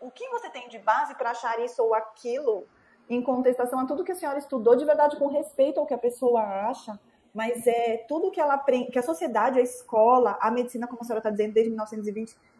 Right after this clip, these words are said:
que mudou a chave e aí resolveu dominar o nosso corpo, assim como a religião dominar o nosso espírito, né, as nossas... é, é um, é uma forma de poder e de dominação, né?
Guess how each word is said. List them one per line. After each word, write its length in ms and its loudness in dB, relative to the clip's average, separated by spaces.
que 80 4
mudou 380 6
a 100 0
chave 580 -2
e 80 2
aí 140 4
resolveu 340 2
dominar 360 0
o 20 -2
nosso 180 -4
corpo, 200 0
assim 100 -4
como 160 -2
a 40 0
religião 420 -2
dominar 300 2
o 40 -6
nosso 260 -8
espírito, 680 -6
né, 100 -4
as 140 -4
nossas... 340 -14
é, 140 0
é 240 0
um, 80 -2
é 160 -2
uma 100 0
forma 180 2
de 80 -8
poder 280 6
e 20 -2
de 80 -6
dominação, 560 -4
né? 140 -10